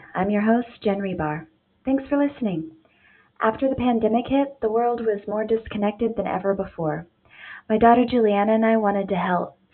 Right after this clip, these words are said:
so we started this podcast to empower leaders with encouraging messages from around the world. We both love hearing people tell their heartfelt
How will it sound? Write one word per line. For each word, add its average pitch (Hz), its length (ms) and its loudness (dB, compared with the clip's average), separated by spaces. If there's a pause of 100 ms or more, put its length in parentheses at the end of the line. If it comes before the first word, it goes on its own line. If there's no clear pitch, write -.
so 202 100 2
we 233 240 2
started 247 300 0
this 226 220 -4
podcast 233 540 -4
to 202 100 -10
empower 220 420 -2
leaders 220 320 4 (100)
with 196 140 -8
encouraging 226 580 -2
messages 196 440 -6 (120)
from 185 140 -6
around 175 300 -2
the 175 80 -4
world. 170 380 -10 (840)
We 269 100 2
both 277 320 2
love 214 160 6 (100)
hearing 202 360 -6
people 202 380 -4
tell 180 160 -2
their 170 120 -2
heartfelt 185 480 -2